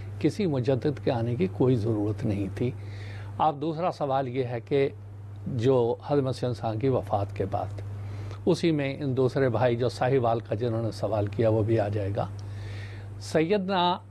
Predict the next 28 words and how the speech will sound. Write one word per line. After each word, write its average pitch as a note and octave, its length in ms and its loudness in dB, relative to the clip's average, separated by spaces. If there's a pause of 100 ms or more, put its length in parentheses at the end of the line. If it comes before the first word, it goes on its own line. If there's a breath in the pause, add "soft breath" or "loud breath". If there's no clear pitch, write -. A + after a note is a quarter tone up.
(340)
हज़रत E3+ 400 2
मसीह D#3+ 380 -2
मऊद C#3+ 280 0
अलैहिस्सलाम C3 480 0
की B2+ 120 2
वफ़ात A2 420 2
के A#2+ 120 -2
बाद G#2 320 0 (200)
लाहौर D3 500 4
में E3+ 180 -2
ही B2 260 -8 (500 loud breath)
सारे F3 600 2
अफराद D3+ 500 2
जमात C3 400 0
को D#3 100 2
ये C#3 180 2
इतला B2+ 360 4
दी B2 180 -2
गई A2 200 -6
कि D#3 140 -6
इस D#3+ 240 -2
तरह C#3+ 160 4
हज़रत B2+ 180 -2
मसीह B2 320 -2
साहब B2 240 -2
फौत G#2 300 2
हो F3 100 6
चुके C#3+ 240 2